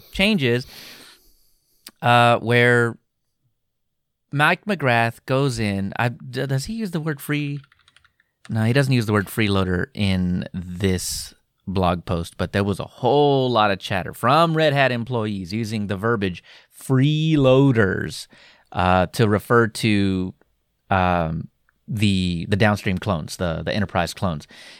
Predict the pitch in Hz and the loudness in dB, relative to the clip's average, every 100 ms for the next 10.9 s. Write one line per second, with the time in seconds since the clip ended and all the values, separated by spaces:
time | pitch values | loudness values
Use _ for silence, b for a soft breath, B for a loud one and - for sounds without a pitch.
0 | B 123 127 131 - 147 190 220 - 147 | B 0 2 0 2 2 2 0 -6 -4
1 | 143 131 117 110 104 95 92 90 107 107 | -2 2 2 4 2 0 -4 -6 -6 -4
2 | 92 - 160 139 135 - 127 120 120 117 | -4 0 2 2 0 -4 -2 0 0 -2
3 | 117 113 107 101 92 123 135 127 123 117 | -2 -4 -4 -4 0 2 0 0 0 0
4 | - 120 110 107 104 95 95 95 92 120 | 0 0 2 4 2 2 0 -2 -2 -2
5 | 113 107 98 98 95 95 92 98 82 104 | 0 0 2 2 2 0 0 -2 -2 -4
6 | - 92 92 113 - 87 78 b b b | -4 -2 2 0 0 -8 -10 b b b
7 | b - 92 85 95 175 208 110 90 90 | b -6 -6 -6 -2 -2 -2 -6 -10 -10
8 | 101 180 147 107 92 101 87 98 98 87 | -12 -12 -8 -8 -6 -8 -6 -4 -2 -4
9 | - b b b - 120 123 151 151 143 | -10 b b b -6 -6 -4 -6 -4 -2
10 | 127 117 _ _ 117 110 107 101 | -2 -4 _ _ -4 -4 -4 -8